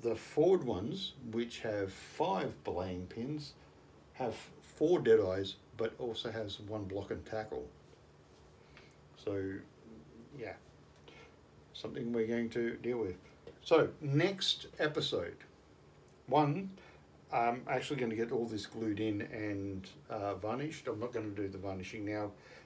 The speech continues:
As I said, it is stormy over here, and the varnish just is not going to dry in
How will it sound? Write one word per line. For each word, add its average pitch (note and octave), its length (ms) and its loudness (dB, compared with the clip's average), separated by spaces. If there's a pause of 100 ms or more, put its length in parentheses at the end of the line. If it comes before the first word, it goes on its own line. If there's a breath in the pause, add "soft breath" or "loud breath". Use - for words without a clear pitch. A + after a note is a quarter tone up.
(140)
As A2+ 160 0
I A2 60 0
said, A2 320 0
it A2+ 120 -4
is A#2+ 140 -2
stormy A#2+ 420 2
over G#2+ 160 2
here, G#2+ 360 0 (420 loud breath)
and G2 180 -4
the G2 60 -4
varnish A2+ 420 0
just - 260 -8
is D#3 140 -4
not A#2 240 -2
going G#2+ 240 -4
to G#2+ 100 -6
dry F#2+ 480 -4
in F#2 420 -8